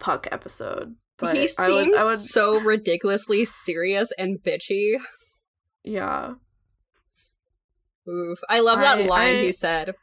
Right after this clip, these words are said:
Speaker 2: about, like, "I can wear a dress and people will think it's cool." <laughs>
Speaker 1: Which is true.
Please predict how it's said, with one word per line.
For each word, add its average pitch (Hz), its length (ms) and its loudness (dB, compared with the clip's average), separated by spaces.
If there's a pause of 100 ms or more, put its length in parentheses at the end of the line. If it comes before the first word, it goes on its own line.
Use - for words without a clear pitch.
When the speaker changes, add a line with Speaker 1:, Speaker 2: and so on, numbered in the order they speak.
(100)
Speaker 2:
about, 180 220 0
like, 185 180 0
"I 233 120 2
can 403 200 2
wear 302 220 4
a 220 80 0
dress 185 480 0
and 190 180 -4
people 180 340 -6
will 165 120 -4
think 165 260 -8
it's 160 200 -10
cool." 165 520 -8 (440)
<laughs> - 960 -18
Speaker 1:
Which 262 180 -4
is - 200 -6
true. 262 640 -6